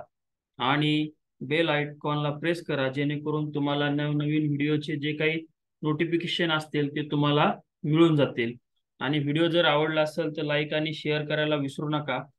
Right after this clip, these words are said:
पहा, अ, डीबीटी आयटीआय instructor, तसेच भंडारपाल clerk आणि, अ, स्टोअर कीपर, तसेच, अ, millwright,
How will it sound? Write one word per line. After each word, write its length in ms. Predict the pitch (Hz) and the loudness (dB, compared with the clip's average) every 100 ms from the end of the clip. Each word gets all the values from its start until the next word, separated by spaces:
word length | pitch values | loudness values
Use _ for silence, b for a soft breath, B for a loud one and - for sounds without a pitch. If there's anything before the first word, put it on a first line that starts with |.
| _ _ _ - | _ _ _ 0
पहा, 180 | 160 160 - _ _ _ _ _ _ _ _ _ _ _ _ _ 151 | 2 2 0 _ _ _ _ _ _ _ _ _ _ _ _ _ -8
अ, 460 | 147 135 135 131 131 - - 147 - - _ | -4 -2 -2 -4 -6 -12 -20 -20 -20 -20 _
डीबीटी 500 | 135 151 180 180 185 | -6 -2 -2 -2 -2
आयटीआय 300 | 165 160 165 | -2 -2 -6
instructor, 540 | 160 160 156 - 143 147 - _ _ _ _ - | -6 -8 -8 -2 -2 -2 -12 _ _ _ _ -8
तसेच 280 | 139 160 156 | -2 0 0
भंडारपाल 680 | 139 139 151 151 151 151 156 | 2 4 4 4 6 6 4
clerk 560 | 151 - 147 147 151 147 - _ _ _ - | 0 -4 0 2 2 -2 -12 _ _ _ -6
आणि, 540 | 127 143 147 151 147 - _ _ _ _ _ _ _ - | -4 -2 -2 -4 -8 -20 _ _ _ _ _ _ _ -14
अ, 200 | 127 123 | -10 -8
स्टोअर 420 | 123 - 165 170 - | -10 -8 0 0 0
कीपर, 560 | - 151 147 139 139 139 - | -4 -6 0 0 0 -6 -12
तसेच, 400 | 147 160 156 151 | -10 -6 -6 -4
अ, 280 | 160 151 156 - _ _ _ | -2 0 -2 -6 _ _ _
millwright, 800 | 131 135 143 160 151 147 135 | -8 -4 -2 -2 0 0 0